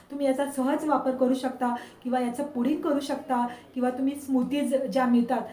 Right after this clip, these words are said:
त्याच्यामध्ये तुम्ही याचा वापर करू शकता. तसेच फ्रूट सॅलडमध्ये गार्निश करण्यासाठी, सजावटीसाठी सुद्धा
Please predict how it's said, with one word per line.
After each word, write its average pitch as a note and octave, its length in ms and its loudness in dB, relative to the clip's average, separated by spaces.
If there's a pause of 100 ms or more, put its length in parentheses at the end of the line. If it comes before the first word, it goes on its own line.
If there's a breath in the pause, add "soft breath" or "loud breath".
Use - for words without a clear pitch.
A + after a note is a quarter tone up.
(240 loud breath)
त्याच्यामध्ये E4 440 0
तुम्ही E4+ 160 -2
याचा D4 220 0
वापर C4+ 240 4
करू C4 200 4
शकता. B3 460 -4 (680 soft breath)
तसेच C4+ 320 0
फ्रूट C#4+ 200 0
सॅलडमध्ये C4 580 4
गार्निश A#3+ 440 -2
करण्यासाठी, B3+ 560 -2
सजावटीसाठी C4+ 760 -2
सुद्धा A#3+ 320 -6